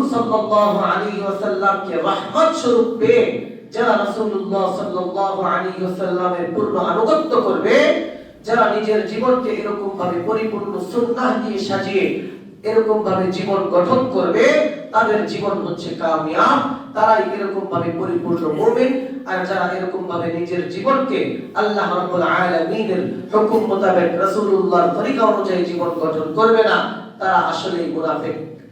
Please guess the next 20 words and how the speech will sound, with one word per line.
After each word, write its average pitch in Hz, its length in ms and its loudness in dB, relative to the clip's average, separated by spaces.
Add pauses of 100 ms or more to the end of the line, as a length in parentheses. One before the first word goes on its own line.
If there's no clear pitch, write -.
(140)
তারা 147 160 -2 (100)
আসলেই 160 420 -2
মুনাফিক, 165 420 0 (360)
তারা 165 160 0 (100)
মুমিন 160 440 -2 (140)
নয়, 135 220 0 (320)
তারা 160 180 4 (120)
মুমিন 175 360 2 (280)
হতে 151 240 2 (120)
পারে 127 300 -4
না। 127 80 -6 (1600)
মুহতারাম 208 500 4
হাজরিন, 190 420 0 (1900)
আল্লাহ 247 220 4 (120)
রাব্বুল 240 280 4 (100)
আলামিন 220 480 2 (1120)
কোরআনে 220 420 4
কারীমের 196 460 -2
মধ্যে 165 280 -2 (1400)
এরকম 226 280 4